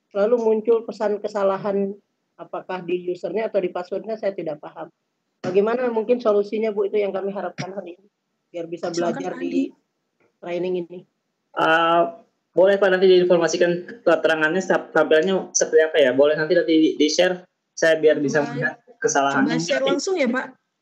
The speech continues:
Speaker 1: Oh,
Speaker 2: Mungkin
Speaker 1: boleh, boleh,
Speaker 2: Pak
Speaker 1: boleh.
Speaker 2: Irfan mau share langsung?
Speaker 3: Ya, silakan di-share langsung biar saya melihat aplikasinya, nanti biar saya riset langsung ya, Pak.
Speaker 2: Silakan, Pak. Share screen-nya udah bisa. Bapak sudah pernah coba share screen pakai Webex?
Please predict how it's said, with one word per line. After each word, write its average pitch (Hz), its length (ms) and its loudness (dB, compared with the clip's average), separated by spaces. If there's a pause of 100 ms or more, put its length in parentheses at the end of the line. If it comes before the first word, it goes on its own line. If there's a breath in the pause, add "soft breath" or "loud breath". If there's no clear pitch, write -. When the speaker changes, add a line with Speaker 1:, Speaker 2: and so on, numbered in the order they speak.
(880)
Speaker 1:
Oh, - 140 -2
Speaker 2:
Mungkin - 0 -
Speaker 1:
boleh, 202 240 4
boleh, 226 260 0
Speaker 2:
Pak 214 60 0
Speaker 1:
boleh. - 80 -2
Speaker 2:
Irfan 277 240 -4
mau 262 160 -2
share 262 200 -4
langsung? 247 440 0 (340)
Speaker 3:
Ya, 180 80 4
silakan 175 320 2
di-share 165 240 2
langsung 160 240 2
biar 156 160 4
saya 160 160 2
melihat 156 480 -2
aplikasinya, 156 560 0
nanti 180 160 0
biar 165 160 4
saya 156 160 4
riset 147 240 -2
langsung 143 320 -2
ya, 131 80 2
Pak. 127 320 -2 (960)
Speaker 2:
Silakan, 247 400 -4
Pak. 277 200 -2 (520)
Share 240 240 -8
screen-nya 247 480 0
udah 247 120 2
bisa. 202 360 -2 (1200)
Bapak 262 200 -6
sudah 285 200 -2
pernah 277 180 0
coba 262 220 2
share 254 240 -4
screen 254 320 -2
pakai 240 240 -2
Webex? 208 680 -4